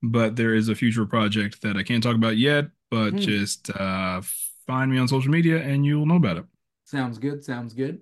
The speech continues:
Speaker 2: And you wrote a, uh, article for the keeg show dot com. So
Speaker 1: Yep. I got a few more coming out soon, very soon.
Speaker 2: Awesome. Awesome. I love it. I love it. Um, thank you, Lex, for, for coming
Speaker 1: <laughs>
Speaker 2: on. Uh, Ambrosia, where can we find you?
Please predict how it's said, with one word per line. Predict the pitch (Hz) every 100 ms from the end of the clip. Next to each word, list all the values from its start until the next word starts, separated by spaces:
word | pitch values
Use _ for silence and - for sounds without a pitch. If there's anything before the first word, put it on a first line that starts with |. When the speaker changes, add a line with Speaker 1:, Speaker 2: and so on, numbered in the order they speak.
| -
Speaker 2:
And | 175 220 202 202 -
you | 156 151
wrote | 147 147 143 147
a, | 143 143
uh, | 143 143 139
article | 151 151 156
for | 139 131
the | 117
keeg | - 156 143
show | 160 147
dot | 135 120
com. | 165 175 - _
So | - 127 107 104 _ -
Speaker 1:
Yep. | 131 170 _
I | 123
got | 120
a | 117
few | 127
more | 127 120
coming | 127 120
out | 120 117
soon, | - - 143 147 117 104
very | 117 113
soon. | 107 92 87 - _ -
Speaker 2:
Awesome. | 170 - 85 _ -
Awesome. | 123 147 90 -
I | 139
love | 160 233 262
it. | 240 - - - _ _ _ _
I | 135
love | 208 208
it. | - _ _ _ _ _ _ _
Um, | 147 143 143 139 131 127 - -
thank | 165 139
you, | 139
Lex, | 110 98 - - _ _ _ 123
for, | 127 113
for | - 123
coming | 117 160
Speaker 1:
<laughs> |
Speaker 2:
on. | 110 101 - _ _ _
Uh, | 147 160 160 160
Ambrosia, | 185 208 226 120 - _ _ 156
where | 175
can | 196
we |
find | 170 175
you? | 196 147